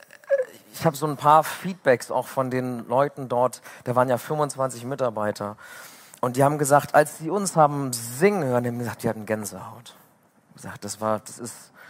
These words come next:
zu denen durchgedrungen. Ähm, und ich, ich hoffe zu euch auch, als wir da zusammen gesungen haben in dieser Halle und dies-, mit diesem Hall,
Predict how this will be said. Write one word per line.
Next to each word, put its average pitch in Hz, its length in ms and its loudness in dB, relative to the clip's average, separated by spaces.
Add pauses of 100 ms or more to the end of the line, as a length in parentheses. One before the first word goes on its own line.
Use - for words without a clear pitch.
(320)
zu 160 340 -4
denen 147 280 -2
durchgedrungen. 98 960 -8 (500)
Ähm, 107 160 -4
und 117 100 2
ich, - 180 -10
ich 127 180 0
hoffe 175 200 6
zu 170 200 0
euch 151 240 4
auch, 165 400 8
als 131 240 4
wir 135 80 0
da 135 180 8
zusammen 135 320 0
gesungen 131 320 -4
haben 123 200 0
in 117 40 -6
dieser 107 260 -2
Halle 127 220 4
und 107 160 -8
dies-, 107 140 -12
mit 110 160 -10
diesem 104 260 -8
Hall, 117 320 2